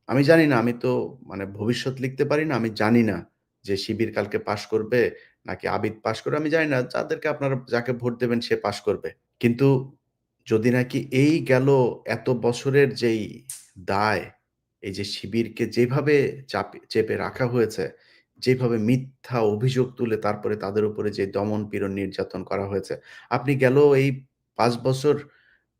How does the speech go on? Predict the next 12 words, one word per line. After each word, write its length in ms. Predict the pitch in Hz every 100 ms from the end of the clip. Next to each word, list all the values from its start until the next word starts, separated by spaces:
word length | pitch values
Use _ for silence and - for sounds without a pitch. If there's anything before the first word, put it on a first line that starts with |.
| 110
যদি 280 | 110 110 117
নাকি 240 | 113 117
হিসাব 260 | 104 110 101
করেন, 120 | 104
চোদ্দ 260 | 101 151 147
সালে 220 | 143 156
নির্বাচনের 500 | 151 139 135 135 139 139
পর 100 | 117 -
থেকে 140 | 120
আপনি 180 | 117 117
হিসাব 180 | 104 107
করেন, 180 | - 92